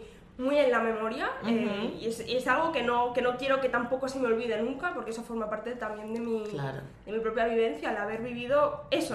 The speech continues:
Speaker 1: ¿no? Que, eh, por ejemplo, hubiera un huracán en Cuba, <laughs> como hay muchos siempre ca-, hacia la
Speaker 2: Ujú.
Speaker 1: fecha de septiembre o así, para otoño, eh, y recuerdo, pues eso, hacer envíos de comida, etcétera, etcétera, ¿no? Entonces, claro, yo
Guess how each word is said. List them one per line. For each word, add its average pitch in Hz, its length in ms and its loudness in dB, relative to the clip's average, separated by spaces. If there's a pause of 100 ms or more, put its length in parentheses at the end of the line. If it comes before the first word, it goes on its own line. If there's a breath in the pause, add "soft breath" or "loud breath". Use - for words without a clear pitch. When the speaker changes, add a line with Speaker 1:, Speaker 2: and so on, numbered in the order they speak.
Speaker 1:
¿no? 480 200 -2
Que, 202 520 -4 (240)
eh, 175 200 -10
por 202 140 -10
ejemplo, 254 560 0
hubiera 226 300 4
un 240 240 2
huracán 233 400 4
en 226 140 0
Cuba, 311 360 2 (100)
<laughs> - 500 -8
como 226 260 2
hay 247 140 6
muchos 294 420 6
siempre 277 440 6
ca-, 226 180 2
hacia 214 440 2
la 208 60 4
Speaker 2:
Ujú. 190 80 0
Speaker 1:
fecha 254 220 0
de 240 80 0
septiembre 262 680 4
o 254 120 6
así, 277 260 0
para 269 200 -2
otoño, 311 380 -2 (680 loud breath)
eh, 220 840 -2 (580)
y 254 120 0
recuerdo, 196 400 -2
pues 339 140 -6
eso, 220 300 -12
hacer 208 280 -8
envíos 220 320 2
de 220 100 -2
comida, 320 440 2
etcétera, 226 400 -2
etcétera, 208 380 -4
¿no? 294 220 -6
Entonces, 226 400 -6
claro, 226 320 2
yo 208 200 -4